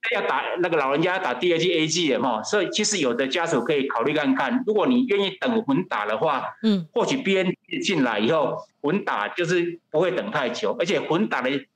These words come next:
Speaker 1: 这个抗体的生成的这个程度已经明显是高过A G了，哈。
Speaker 2: 嗯。嗯，嗯。
Speaker 1: 你，你高过非常多啊，哈。
Speaker 2: 嗯。
Speaker 1: 那如果台湾现在疫情比较缓和了，哦，
Speaker 2: 嗯。
Speaker 1: 你是不是让自己取得更好的保护力？那我们指挥中心在安排疫苗施打的时候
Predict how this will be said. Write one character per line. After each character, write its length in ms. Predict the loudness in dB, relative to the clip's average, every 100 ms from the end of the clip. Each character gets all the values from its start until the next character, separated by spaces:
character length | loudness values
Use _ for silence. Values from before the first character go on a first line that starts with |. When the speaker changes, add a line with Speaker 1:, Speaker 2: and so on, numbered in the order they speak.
| -6
Speaker 1:
这 80 | -2
个 120 | -2
抗 240 | -2 -2 0
体 140 | 0
的 80 | 0
生 300 | 0 0 0
成 240 | 0 2
的 100 | 2
这 80 | 0
个 180 | 0 -2
程 240 | 0 0 2
度 260 | 2 0 -8 _ _
已 160 | -2
经 160 | 0 2
明 160 | 2 2
显 160 | 2 0 0 -10 _ _ -8
是 200 | -2 -2
高 220 | -2 0
过 200 | 2 2
A 140 | 2 2
G 220 | 2 0
了， 200 | 0 0
哈。 80 | 2
Speaker 2:
嗯。 160 | 2 2
嗯， 200 | 2 0
嗯。 320 | -2 -2 0
Speaker 1:
你， 60 | 0
你 140 | -2 -4 -8 _ _ _ _
高 140 | -4 0
过 120 | 2
非 140 | 2 0
常 220 | 0 0
多 180 | 2 2
啊， 140 | 0
哈。 200 | 0 0
Speaker 2:
嗯。 20 | 0
Speaker 1:
那 120 | 2
如 100 | 2
果 260 | 2 0 -6 _ -8
台 100 | -2
湾 120 | 0
现 80 | 0
在 120 | 2
疫 120 | 0
情 180 | 2 2
比 60 | 2
较 120 | 0
缓 240 | 0 -4 -2
和 200 | 0 2
了， 100 | 0 -4
哦， 140 | -2 0
Speaker 2:
嗯。 40 |
Speaker 1:
你 40 | 0
是 120 | 0
不 60 | 0
是 100 | 0
让 160 | 0
自 160 | -2 -2
己 80 | -4
取 200 | -4 -4
得 80 | -2
更 180 | 0 -2
好 60 | -2
的 120 | -4
保 100 | -6
护 160 | -2 2
力？ 180 | 0 -2 -12 -20 -20 _ _
那 140 | -4 0
我 40 |
们 240 | 0 0 -2
指 140 | -2
挥 100 | 0
中 220 | 2 2 0
心 80 | 0
在 120 | 0
安 180 | 0 -2
排 120 | 0
疫 100 | 0
苗 180 | 2 0
施 180 | 0 0
打 120 | 0
的 60 | 0
时 140 | 0
候 280 | 0 0